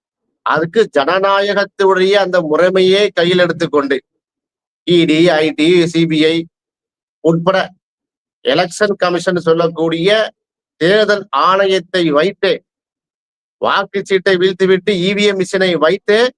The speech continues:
மக்களுடைய ஜனநாயகத்தை நாங்க சூறையாட முடியும் என்பதைத்தான் நிரூபித்திருக்கிறார்கள்.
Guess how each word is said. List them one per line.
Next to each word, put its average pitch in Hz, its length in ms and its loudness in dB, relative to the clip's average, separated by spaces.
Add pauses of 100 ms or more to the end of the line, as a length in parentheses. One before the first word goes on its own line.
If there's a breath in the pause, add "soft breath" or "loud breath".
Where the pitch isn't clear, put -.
(520)
மக்களுடைய 160 600 0
ஜனநாயகத்தை 175 640 0
நாங்க 160 260 0
சூறையாட 185 600 0
முடியும் 165 300 -2
என்பதைத்தான் 143 580 -2
நிரூபித்திருக்கிறார்கள். 165 960 -2